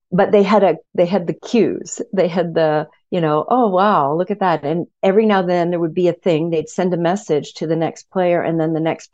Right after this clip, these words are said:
player would come in. And the woman had not consented to sex with that player. And then there'd be another signal. And they had it all set up prior to the one individual hockey player having sex, consenting sex, let's call, perhaps it was,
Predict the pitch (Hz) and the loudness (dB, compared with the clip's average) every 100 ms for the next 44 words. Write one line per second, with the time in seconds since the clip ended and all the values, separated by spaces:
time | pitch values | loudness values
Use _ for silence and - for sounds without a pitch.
0 | - 160 147 147 135 - 151 139 - - | -6 -2 -2 -2 -6 -6 -6 -4 -6 -14
1 | _ _ - 170 175 165 170 156 165 190 | _ _ -2 0 0 0 0 0 0 0
2 | 185 175 175 156 175 196 214 214 - 175 | 0 -2 -4 -2 2 4 2 -2 -10 -8
3 | - 143 - 131 - 165 - 127 - - | -6 -6 -6 -12 -12 -12 -8 -8 -8 -14
4 | 156 120 - - - - - - _ 185 | -6 -4 -6 -6 -8 -8 -14 -20 _ 2
5 | 190 185 190 180 190 185 185 190 190 - | 4 4 4 4 2 4 2 2 0 -2
6 | 156 143 95 - 170 175 190 202 196 240 | -4 -4 -6 -4 0 0 2 2 4 2
7 | 247 - 190 180 - - 190 175 170 107 | 0 -2 0 -2 -6 -4 2 2 2 -2
8 | 107 - - - 185 107 85 - _ _ | -6 -10 -6 0 2 2 -4 -8 _ _
9 | _ - 175 180 - 180 185 214 220 190 | _ -4 2 2 2 2 4 6 4 4
10 | 175 160 160 165 151 143 - - 175 156 | 2 2 2 2 2 0 -2 -2 -2 -2
11 | 156 165 147 147 151 151 151 147 - - | -4 0 2 2 0 0 0 -2 -4 -2
12 | - - - - 214 190 - 190 185 175 | -4 -10 -20 -2 0 0 0 0 0 -4
13 | 147 - - 127 - - 156 - - 185 | -6 -4 -4 -4 -4 0 0 -2 -4 -2
14 | 107 - - 185 143 117 - - 151 170 | -2 -4 -4 -2 0 0 -2 -2 0 2
15 | 147 - - | 0 -2 -8